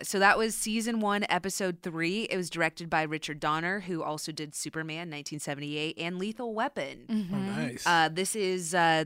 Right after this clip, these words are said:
Speaker 1: the synopsis is, "The vagrant Ulrich is invited by Doctor Emil Manfred to man-, to participate in a medical experiment. In return, he would receive his savings.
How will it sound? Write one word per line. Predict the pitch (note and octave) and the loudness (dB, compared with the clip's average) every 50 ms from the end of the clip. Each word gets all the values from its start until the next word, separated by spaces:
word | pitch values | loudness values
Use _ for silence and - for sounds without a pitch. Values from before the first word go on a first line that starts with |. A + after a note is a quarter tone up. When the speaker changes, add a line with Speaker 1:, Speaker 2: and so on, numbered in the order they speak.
| D#3 | 0
Speaker 1:
the | D3 E3+ | -2 -2
synopsis | D#3 - F3 F3 E3+ E3 - - F3 - - | 0 2 6 6 4 4 4 -2 -4 -2 -2
is, | E3+ E3 D#3 | 0 -2 0
"The | D3 F3 | 0 -2
vagrant | D#3+ C#3+ E3+ F3 F#3 F#3 F#3 F#3 F#3 - _ | 2 6 6 6 6 6 4 2 2 4 _
Ulrich | A#3 A#3 A#3+ A#3+ B3 A#3+ B3 - - - | 6 8 8 8 6 4 4 2 -2 0
is | G3 F#3 E3+ - | 0 0 0 0
invited | - F3 F3 E3+ D3 E3+ D#3+ D#3+ E3+ F3 F3 E3 D3+ | -2 -4 -4 0 2 4 4 4 4 2 -2 -2 -2
by | D#3 D3+ | -4 -4
Doctor | D3+ - F3 D#3+ D#3+ - - E3 D3 - _ | -2 0 0 0 0 -2 -6 -8 -8 -4 _
Emil | A3 G#3+ G#3 G3 F#3+ F3+ | -2 -2 0 0 0 0
Manfred | F#3 F#3+ F#3+ F3+ F3+ F3 F3 E3+ - - E3 D3+ C3 B2+ D3+ | 0 0 0 0 0 0 -2 -2 -4 -4 -2 -2 -2 -4 -6
to | - - D#3+ | -6 -4 -4
man-, | D#3+ D#3+ D#3 D#3+ - - - - _ | -4 -4 -4 -2 -2 -4 -4 -4 _
to | _ - F#3 E3 | _ -2 -2 -2
participate | - - D#3 D3+ - - B3 B3+ - C4 A3 - A3 A#3+ A#3+ - - | 0 0 -2 0 0 0 0 2 2 0 0 0 -2 -2 -2 -2 -6
in | E3 D#3 | -6 -6
a | D3+ | -6
medical | D3 D3+ D3+ D#3 D#3+ E3+ F3 E3+ - F3+ E3+ - | -6 -6 -4 0 2 2 2 0 -2 -4 -4 -4
experiment. | - D3+ - - - - - A#3+ B3 B3+ B3 B3+ B3+ A#3 - - - - - - - - | -4 -4 -2 -4 -2 0 2 2 4 4 4 2 2 0 -4 -8 -10 -14 -16 -16 -16 0
In | _ G#3+ C#4 C#4 C4 | _ 4 4 6 4
return, | B3+ B3 - - A3+ A3 G#3+ G#3 G#3 | 2 2 2 0 0 2 0 0 0
he | G#3 F#3+ G#3 G3 | -2 -2 -2 0
would | F#3 F#3 E3+ D#3 | 0 0 0 0
receive | E3 D#3 - - F3+ F3 E3+ D#3+ D#3 | -2 -2 -2 -2 -2 -2 -4 -4 -6
his | - E3 D3+ C#3+ | -6 -6 -4 -2
savings. | - - - - - G#3 G3+ G3 F#3 D#3 D3 C3+ B2+ F2+ F#2 - - | -2 -2 -2 0 0 0 0 0 -2 -2 -4 -6 -6 -10 -10 -10 -12